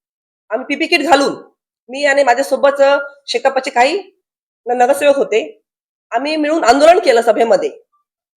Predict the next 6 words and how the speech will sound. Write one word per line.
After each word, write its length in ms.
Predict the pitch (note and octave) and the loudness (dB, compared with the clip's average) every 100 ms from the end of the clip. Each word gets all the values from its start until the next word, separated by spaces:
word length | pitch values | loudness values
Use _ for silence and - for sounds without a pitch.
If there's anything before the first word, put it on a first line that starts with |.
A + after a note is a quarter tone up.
| _ _ | _ _
आणि 180 | - C#4 | -6 -2
आंदोलन 440 | C4+ B3+ C#4+ D#4+ E4 | 0 0 4 4 4
केल्यामुळे 500 | D4 D4 D4 C#4+ D#4 | 2 2 4 4 4
आम्हाला 300 | C#4+ B3 C#4 | 0 -2 -2
पंधरा 220 | C4 C#4+ | 2 2
दिवस 440 | C#4 D4+ A3+ - | 4 4 2 -4